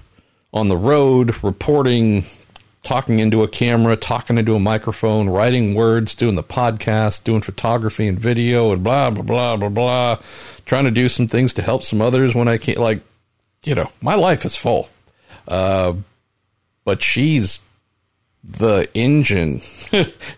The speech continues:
She is the engine behind all of it. Uh, she's the thing that when I wake up in the morning, tr-, and she's still asleep, uh, when I get up, like, truly, no joke, with her there,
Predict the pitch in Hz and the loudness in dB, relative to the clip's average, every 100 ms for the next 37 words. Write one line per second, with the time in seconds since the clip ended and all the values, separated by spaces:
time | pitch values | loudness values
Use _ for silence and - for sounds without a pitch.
0 | - - - 123 92 117 110 95 104 107 | -14 -6 -2 0 0 0 0 0 0 0
1 | 113 117 110 117 120 113 113 151 104 80 | 0 0 0 0 0 0 0 0 0 -2
2 | - _ - - - - - 85 92 92 | -6 _ -20 -20 -20 -20 -6 -2 0 2
3 | 90 - 117 123 120 117 - 120 117 98 | 0 0 0 0 0 -2 0 0 2 2
4 | 87 90 101 95 95 101 - 135 123 101 | 0 0 0 0 0 0 0 -2 -2 -2
5 | 87 85 80 90 104 _ _ _ _ _ | 0 0 0 -4 -6 _ _ _ _ _
6 | _ - - - - - - - 90 98 | _ -12 -12 -12 -16 -12 -8 -4 -2 -2
7 | - - 107 143 - 196 98 - - - | -2 0 0 0 0 0 0 -4 -18 -20
8 | - - - - 92 90 92 90 90 87 | -20 -20 -16 -4 0 0 0 0 0 0
9 | 120 - _ _ _ _ _ _ _ _ | 0 -4 _ _ _ _ _ _ _ _
10 | _ - 90 95 - - 135 196 247 92 | _ -12 -8 -8 -8 -4 0 2 2 0
11 | - - - _ _ - 123 139 180 160 | -2 -10 -20 _ _ -10 -2 2 4 4
12 | 143 151 120 - - _ _ _ _ _ | 2 2 2 -2 -18 _ _ _ _ _
13 | - 117 131 - 131 139 117 107 127 135 | -4 -2 -2 -2 2 2 0 0 2 2
14 | 85 87 117 | 2 2 2